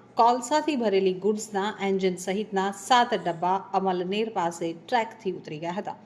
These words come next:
જો કે આખી ઘટના લૂપ લાઇનથી મેઇન લાઇન પર પ્રવેશતી વખતે બનતા અપ એન્ડ ડાઉન લાઇનનો વ્યવહાર ખોરવાઈ ગયો હતો,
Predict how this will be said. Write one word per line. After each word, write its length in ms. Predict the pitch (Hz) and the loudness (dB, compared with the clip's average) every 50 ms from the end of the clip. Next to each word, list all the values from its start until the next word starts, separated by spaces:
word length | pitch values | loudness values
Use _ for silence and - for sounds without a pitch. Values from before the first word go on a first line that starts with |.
| - - - - - - - | -20 -20 -20 -20 -20 -4 0
જો 80 | 220 220 | 2 4
કે 120 | 220 254 | 6 6
આખી 300 | 240 254 254 254 330 339 | 6 6 4 4 0 0
ઘટના 500 | 254 240 240 214 - 208 208 202 202 220 | 2 2 0 0 0 -2 -2 0 0 0
લૂપ 320 | 220 202 190 202 208 - | 0 2 0 0 0 0
લાઇનથી 460 | 196 185 180 185 202 208 196 196 196 202 | 0 0 0 0 -2 -4 -4 -2 -2 -2
મેઇન 320 | 190 180 180 185 185 175 | -2 -2 -4 -4 -4 -4
લાઇન 240 | 175 165 180 202 208 | -2 -2 -2 -2 -2
પર 200 | 202 - 185 190 | -2 -2 -4 -4
પ્રવેશતી 520 | 190 185 165 156 160 170 175 - - 233 | -4 -6 -6 -4 -4 -6 -6 -6 -8 -8
વખતે 380 | 214 180 165 170 - 165 165 165 | -8 -8 -8 -8 -8 -8 -8 -6
બનતા 500 | 160 170 175 190 185 190 226 233 247 - - - - - - - - - | -4 -2 -2 -2 0 2 2 2 2 2 -2 -8 -16 -18 -20 -16 2 4
અપ 220 | 226 240 - - | 4 4 6 2
એન્ડ 220 | 254 269 262 233 190 | 2 2 2 2 2
ડાઉન 320 | 196 180 180 180 180 175 | 2 2 2 0 -2 -2
લાઇનનો 400 | 180 185 190 202 208 196 196 196 | 0 0 0 0 0 -2 -2 -2
વ્યવહાર 440 | 185 175 170 165 160 - 165 156 156 | -2 -2 -4 -6 -4 -4 -4 -6 -6
ખોરવાઈ 400 | 151 - - 160 160 147 170 185 | -8 -12 -10 -8 -6 -4 -4 0
ગયો 160 | 202 214 226 | 0 0 0
હતો, 280 | 240 240 240 294 339 | 0 0 0 0 -2